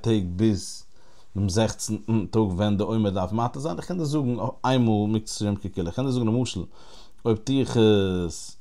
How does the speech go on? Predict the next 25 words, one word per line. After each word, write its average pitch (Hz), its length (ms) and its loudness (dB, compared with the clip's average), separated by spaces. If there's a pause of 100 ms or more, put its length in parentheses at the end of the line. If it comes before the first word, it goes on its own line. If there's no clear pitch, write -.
(320)
דעם 95 260 0
דרייצענטן 113 480 2
טאג, 123 180 2
ביי 101 200 2
איינער 101 140 0
שמועס, 104 460 -2
מאמע, 117 200 4
איך 104 120 -2
פאר 113 180 4
דער 101 80 0
פערצענטן 107 540 -2
טאג, 113 220 0
דאס - 100 -8
הייסט, 95 140 -4
איך 90 140 -6
האב 101 80 0
דער 101 80 0
גאנצער 110 320 0
פערצענטן 107 480 -2
טאג, 82 180 -8
דער 85 80 -4
גאנצער 110 340 -2
פופצענטן, 80 560 -4
אין 92 100 -6
דער 87 80 -2